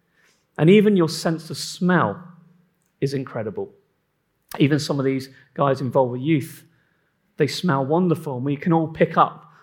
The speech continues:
that beautiful scent of them, can't we? But actually, our sense of smell, have you ever thought, how on earth does your brain record a smell?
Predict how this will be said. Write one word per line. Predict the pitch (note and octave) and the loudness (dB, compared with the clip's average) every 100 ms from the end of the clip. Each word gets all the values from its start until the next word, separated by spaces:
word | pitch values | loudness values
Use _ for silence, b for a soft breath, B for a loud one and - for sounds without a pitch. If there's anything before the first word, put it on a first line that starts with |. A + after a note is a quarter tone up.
| _ | _
that | C3+ - | -2 0
beautiful | D#3+ D#3 D3+ - C3+ C3 B - | 4 4 2 2 0 -2 B -14
scent | - F3+ E3 | -2 2 2
of | B2+ | -2
them, | B2 A2+ | -6 -6
can't | D3+ D3 | -2 -2
we? | A#2+ G#2 b b - | -2 -6 b b 2
But | D#3 | 4
actually, | F3 F3+ E3 | 4 2 0
our | D#3+ | 0
sense | D#3+ D#3+ | -2 -4
of | E3 | -4
smell, | - F#3+ D3+ B B B _ _ _ | -2 -2 -2 B B B _ _ _
have | F3+ | 6
you | G#3+ | 6
ever | G#3+ | 6
thought, | - G3 - | 4 2 2
how | F#3 G3+ | 0 0
on | G3 | 0
earth | G#3+ D#3 | 0 -2
does | D3+ | -2
your | - C3+ | -2 -2
brain | D3+ D#3 C#3+ A#2+ | 0 0 2 0
record | B2+ B2+ E3 C#3+ A2 A#2 - - _ _ _ _ - | -4 -6 -2 0 0 -4 -8 -16 _ _ _ _ -12
a | |
smell? | - - F3+ E3+ | -10 -6 -6 -6